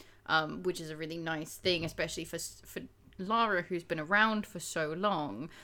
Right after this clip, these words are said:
And although, yes, she was always kind of designed to be a, like, a, a very strong character, a lot of her aesthetics and stuff, I think, took that, and she was se-, taken a little bit towards a different light of it. So it was nice to see her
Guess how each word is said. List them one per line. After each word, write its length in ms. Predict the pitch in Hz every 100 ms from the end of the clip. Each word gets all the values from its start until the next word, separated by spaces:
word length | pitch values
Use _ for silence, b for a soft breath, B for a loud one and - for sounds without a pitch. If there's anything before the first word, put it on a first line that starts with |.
| B B B -
And 320 | 175 170 165
although, 240 | 196 196 202
yes, 340 | 196 175 175 -
she 140 | 175
was 160 | 160 170
always 200 | 170 165
kind 360 | 196 202 208
of 80 | 165
designed 480 | 170 160 156 151 147 -
to 80 | 160
be 340 | 156 147 151 - - 165
a, 40 |
like, 200 | 165 170
a, 200 | 165 - - - - -
a 60 | 170
very 220 | 165 160
strong 420 | - - 156 156
character, 560 | - 160 151 - 170 160
a 60 |
lot 240 | 185 208 190
of 100 | 175
her 200 | 165 156
aesthetics 560 | 160 - 160 165 - 156
and 100 | -
stuff, 280 | 156 156 160
I 80 |
think, 420 | 160 151 143 - -
took 220 | - -
that, 260 | 151 -
and 140 | 160 160
she 120 | 151
was 120 | 151
se-, 200 | - 156 - -
taken 400 | - 170 - 160
a 40 | 151
little 260 | 170 -
bit 260 | 156 156 - B B B B B
towards 380 | - 175 165 170
a 20 | 175
different 340 | 170 180 165
light 260 | 180 180 -
of 100 | 190
it. 160 | -
So 100 | -
it 40 | 175
was 120 | 180
nice 280 | 214 214 202
to 100 | 190
see 200 | - 175
her 400 | 180 156 156